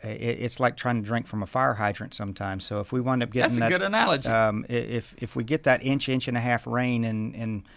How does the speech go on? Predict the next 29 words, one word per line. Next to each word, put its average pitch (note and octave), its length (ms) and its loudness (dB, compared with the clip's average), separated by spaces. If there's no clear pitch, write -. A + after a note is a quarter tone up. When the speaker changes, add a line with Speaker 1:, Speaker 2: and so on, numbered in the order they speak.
Speaker 1:
you C3 60 -4
know, C3 80 0
even F3 220 4
if D3 100 0
it's C3 140 -4
over A#2+ 180 2
the G#2+ 60 -10
course A2+ 340 -4
of G#2 80 -6
a G#2 60 -4
four A2+ 220 -6
or G2+ 60 -6
five G2 260 -6
hour F#2+ 140 -4
period, A2+ 400 -6
we're A#2+ 120 -6
gonna C3+ 160 -4
get A#2 140 -4
some B2 240 -4
soil A2+ 280 -4
penetration, G#2+ 600 -6
but G2+ 80 -10
there's A2+ 160 -6
still C#3 220 -6
an A2+ 80 -2
awful A2+ 260 -4
lot A2 260 -4
that's A2 200 -12
gonna A2 280 -4